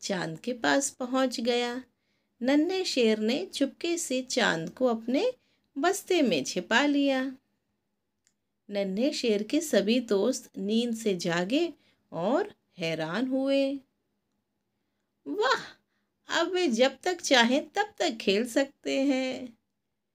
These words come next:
वो सब लोग पार्क में गए और उन्होंने खूब मज़े किए। वे घंटों पहाड़ी पर साथ खेलते रहे। सूरज सचमुच नहीं ढला, न रात हुई।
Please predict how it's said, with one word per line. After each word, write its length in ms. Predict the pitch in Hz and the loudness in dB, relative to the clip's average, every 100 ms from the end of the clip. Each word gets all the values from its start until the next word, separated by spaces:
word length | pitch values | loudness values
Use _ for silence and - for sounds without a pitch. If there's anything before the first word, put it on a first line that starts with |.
| _ _ - | _ _ -12
वो 220 | 185 208 | 0 2
सब 320 | 240 - 190 180 | 2 0 -4 -2
लोग 380 | 190 233 - | 0 -2 -4
पार्क 440 | - 175 180 226 226 | -6 -2 -2 -4 2
में 220 | 254 269 | 4 6
गए 400 | 262 262 262 269 _ _ | 6 6 6 2 _ _
और 200 | 190 208 | 0 2
उन्होंने 520 | 202 180 180 208 311 370 - | 2 0 0 0 -2 -6 -2
खूब 260 | 330 349 302 | 2 2 6
मज़े 400 | 294 294 285 285 | 6 6 4 2
किए। 580 | - 269 269 262 262 262 _ _ _ | 2 2 4 4 2 -4 _ _ _
वे 140 | 254 294 | -12 -10
घंटों 540 | 233 233 208 233 285 | -8 -8 -2 2 2
पहाड़ी 520 | 302 220 196 165 165 | 4 0 2 2 2
पर 240 | 170 269 294 | 2 2 2
साथ 280 | 294 269 | 4 4
खेलते 640 | 269 - 277 262 247 262 262 | 4 0 0 0 0 2 4
रहे। 540 | 254 240 254 254 254 254 _ _ _ _ _ _ _ _ _ _ _ _ _ _ _ _ _ | 4 4 4 2 -2 -8 _ _ _ _ _ _ _ _ _ _ _ _ _ _ _ _ _
सूरज 480 | - - 330 359 330 | -10 0 2 4 2
सचमुच 640 | 226 175 170 208 226 233 254 | 2 0 0 0 2 2 2
नहीं 320 | 247 240 247 | 4 4 4
ढला, 540 | 220 240 226 233 233 - _ 214 | 4 4 4 2 -2 -10 _ -6
न 280 | 214 180 156 | -4 -2 -4
रात 440 | 160 165 196 - | -2 -2 -2 -2
हुई। 420 | 254 254 247 240 | 0 0 -2 -6